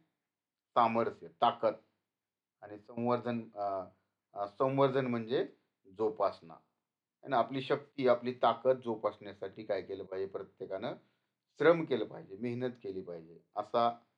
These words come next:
संदेश हा ध्वज खेळाडूंना देत असतो.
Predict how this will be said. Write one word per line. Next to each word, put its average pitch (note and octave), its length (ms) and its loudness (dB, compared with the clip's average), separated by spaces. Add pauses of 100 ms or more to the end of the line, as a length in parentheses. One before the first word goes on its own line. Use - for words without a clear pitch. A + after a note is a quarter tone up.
(280)
संदेश A#2 480 0 (220)
हा G2 100 -4
ध्वज A2 260 0 (500)
खेळाडूंना G2 540 0
देत G#2 260 -8
असतो. - 300 -16